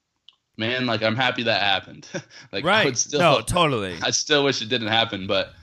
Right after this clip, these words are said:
Speaker 1: I can look at it a little differently than, than the way I did, r-, like, like, four years ago, you know?
Speaker 2: Yeah, you, you can look at it with a peace. I, I don't think, you know, there's o-, obviously all these cliche sayings like, "Time heals all wounds," and this and that.
Speaker 1: Right.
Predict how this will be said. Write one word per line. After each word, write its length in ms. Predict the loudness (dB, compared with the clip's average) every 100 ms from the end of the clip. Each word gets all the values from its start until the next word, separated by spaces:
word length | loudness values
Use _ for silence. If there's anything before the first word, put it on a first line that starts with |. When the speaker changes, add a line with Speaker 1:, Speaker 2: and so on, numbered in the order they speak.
| -20 _ _ _ _ _
Speaker 1:
I 140 | -4 -4
can 500 | -4 -8 -8 -14 -18 _ _ -6
look 240 | -4 2
at 140 | 2
it 80 | 2
a 60 | 2
little 320 | 4 4 2 -4 _ _
differently 460 | 2 2 2 2 2
than, 360 | 2 0 -4 -14 _ _ -6
than 320 | 2 2 2
the 100 | 0
way 160 | 2 4
I 80 | 4
did, 260 | 2 2
r-, 160 | -2 -4
like, 260 | -2 -4 -6 _ _ _ _ -20 _ -20 -10
like, 200 | -6 -6 -8 -20 -20 -20 -20 -20 _
four 260 | -8 0 2
years 240 | 2 0
ago, 220 | -2 -2 0
you 120 | 0
know? 120 | 0
Speaker 2:
Yeah, 60 | 0
you, 240 | 0 -2
you 160 | 0 -2
can 220 | 0 0
look 180 | 0 2
at 120 | 2
it 60 | 2
with 120 | 0
a 60 | -4
peace. 640 | -4 -4 -8 -8 -8 -10 -16 _ -12
I, 120 | -10
I 160 | -4 0
don't 220 | 0 0
think, 340 | -4 -8 -8 -6
you 100 | -4
know, 300 | -4 -6 -12 _ -14
there's 300 | -12 -10 -10
o-, 160 | -12 -8
obviously 340 | -6 -4 -4
all 60 | -4
these 140 | -6 -8
cliche 440 | -10 -6 -6 -6
sayings 500 | -6 -6 -6 -8 -8
like, 200 | -10 -8
"Time 240 | -8 -8 -6
heals 260 | -6 -4
all 180 | -2 -4
wounds," 400 | -4 -6 -6 -10
and 120 | -12 -10
this 180 | -8 -8
and 100 | -8
that. 260 | -8 -4 0
Speaker 1:
Right. 200 | 0